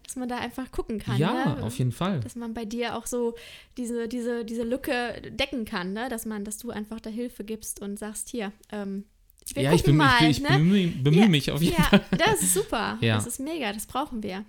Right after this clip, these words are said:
Speaker 1: ne? Das ist
Speaker 2: Ja,
Speaker 1: ganz,
Speaker 2: auf jeden
Speaker 1: ganz
Speaker 2: Fall.
Speaker 1: wichtig. Voll.
Speaker 2: Cool.
Speaker 1: Ja.
Speaker 2: Wollt noch, ähm, fragen, äh, bezüglich, bezüglich Selbstständigkeit. War das für dich persönlich auch ein, ähm, ein Reifeprozess, dann auch zu sagen, okay, für, für, für meine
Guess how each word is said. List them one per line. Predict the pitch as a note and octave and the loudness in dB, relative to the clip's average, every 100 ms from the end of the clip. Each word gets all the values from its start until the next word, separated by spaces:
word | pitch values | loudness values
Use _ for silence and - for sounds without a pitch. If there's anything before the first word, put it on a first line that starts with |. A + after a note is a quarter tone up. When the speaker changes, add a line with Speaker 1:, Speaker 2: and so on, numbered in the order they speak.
| A#3+ | -10
Speaker 1:
ne? | A#3+ C4 _ _ _ _ _ _ _ | -10 -10 _ _ _ _ _ _ _
Das | |
ist | - | -4
Speaker 2:
Ja, | A2+ | 0
Speaker 1:
ganz, | E3+ C3+ | 0 -2
Speaker 2:
auf | A#2+ | -2
jeden | A2+ | -4
Speaker 1:
ganz | - | -2
Speaker 2:
Fall. | C3 B2 | -4 -4
Speaker 1:
wichtig. | G#2+ - - _ _ _ _ _ _ _ - | -6 -12 -20 _ _ _ _ _ _ _ -14
Voll. | B3 A3+ A3 _ - | -10 -10 -10 _ -6
Speaker 2:
Cool. | D3 C3+ - _ _ - | -4 -4 -8 _ _ -10
Speaker 1:
Ja. | F#4 B4+ C4+ A#3 | -8 -6 -8 -2
Speaker 2:
Wollt | C3 C#3 | -2 0
noch, | C3 - | -4 -2
ähm, | B2 B2+ C3 B2+ B2+ B2+ - - - | 2 4 4 4 2 0 -4 -14 -14
fragen, | - D#3+ B2+ C3 B2+ C3 B2+ B2+ | -10 -2 2 2 2 2 2 2
äh, | G#2+ A#2+ A#2 A#2 A2+ A#2 A#2 | 0 0 2 2 2 0 0
bezüglich, | A#2+ - C3 B2 A#2 - | -4 -2 -2 2 0 0
bezüglich | A2 - A#2+ A2+ | -6 -6 -4 -2
Selbstständigkeit. | A#2 C3+ - C#3+ - C#3+ C3+ | -2 -2 -4 -6 -4 -4 -2
War | B2 | -2
das | B2 | -2
für | - B2+ | -2 -2
dich | C3 C3 - - - | -2 -4 -10 -18 -4
persönlich | - A#2+ G#2 G#2 A#2+ D#3 F3+ G3 - | 0 2 0 0 0 0 0 -2 -2
auch | B2+ | -2
ein, | C3+ B2+ B2+ - - - - | 0 -2 -4 -12 -20 -20 -10
ähm, | B2 A#2+ B2 | -2 0 2
ein | A#2 | 2
Reifeprozess, | A2+ A#2+ B2+ B2 C3 - C3 C3 | 2 0 -2 -6 -6 -2 -2 -2
dann | B2 A#2+ | -4 -2
auch | A#2 | -4
zu | - | -4
sagen, | A#2+ A#2 | -2 -2
okay, | A2 - C3 | -2 -4 -4
für, | - | -4
für, | A2+ B2+ B2 A2+ | -4 -2 -2 -2
für | A#2 | -2
meine | A2+ A#2 B2 A#2 | 0 0 0 0